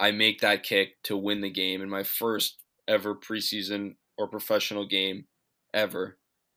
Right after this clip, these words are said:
And I was just kind of like, I think that scenario kind of gave me the confidence for the rest of my career, knowing that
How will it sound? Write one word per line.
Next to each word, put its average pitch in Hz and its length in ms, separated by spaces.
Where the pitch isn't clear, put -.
And 104 260
I 104 80
was 101 100
just 104 180
kind 107 180
of 101 80
like, 98 340
I 104 80
think 104 420
that 98 440
scenario 98 960
kind 117 260
of 101 160
gave 107 240
me 107 120
the 101 120
confidence 101 640
for - 140
the 98 120
rest 101 340
of 101 120
my 101 160
career, 101 520
knowing 98 360
that 95 280